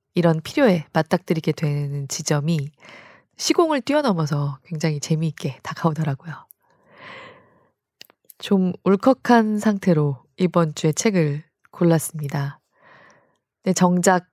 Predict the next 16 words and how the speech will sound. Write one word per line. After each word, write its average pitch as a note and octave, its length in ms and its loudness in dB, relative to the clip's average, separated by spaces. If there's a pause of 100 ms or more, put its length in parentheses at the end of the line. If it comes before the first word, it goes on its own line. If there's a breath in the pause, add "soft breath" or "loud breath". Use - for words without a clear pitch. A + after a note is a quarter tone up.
(320)
오늘의 F3 400 2
책 - 240 -2
자체는 E3 680 0 (200)
이렇게 E3 360 0
좀 D3+ 360 -4 (280 soft breath)
전문적인 F#3+ 760 0
내용이 C#3 440 -2 (480 soft breath)
약간은 D#3 640 0
건조하게 E3 720 2 (100)
담겨 E3 340 0
있기를 C#3+ 480 -4 (320)
바랐습니다. - 720 -6 (1800 loud breath)
감사합니다라고 G3 1500 4
백만 G#3+ 460 2
번 G3 320 2
말해도 D#3 540 0